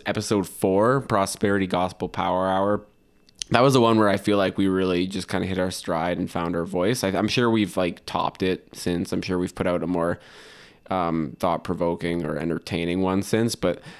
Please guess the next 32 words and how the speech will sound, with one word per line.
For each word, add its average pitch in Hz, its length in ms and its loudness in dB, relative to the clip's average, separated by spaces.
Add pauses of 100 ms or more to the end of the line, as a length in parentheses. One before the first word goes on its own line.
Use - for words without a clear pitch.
(100)
that 113 100 4
was 117 120 4
the 120 60 4
one 107 260 4
where 101 320 4
we 98 140 2
dived 127 400 0
into 123 160 2
kind 101 340 0
of 98 120 0
a 98 40 0
controversial 95 800 0
subject 98 540 -2
a 95 40 -4
little 98 240 0
bit. 104 380 0 (460)
Um, 90 480 0
we 90 580 0
had 101 180 -2
a 87 40 -2
guest 98 540 -2
on. 113 600 2 (280)
I 104 80 -2
think 104 260 0
we 101 80 0
stepped - 320 -2
up 92 180 -4
our 85 300 -2
audio 92 280 0
quality 95 400 0
a 95 60 2
bit. 92 560 -2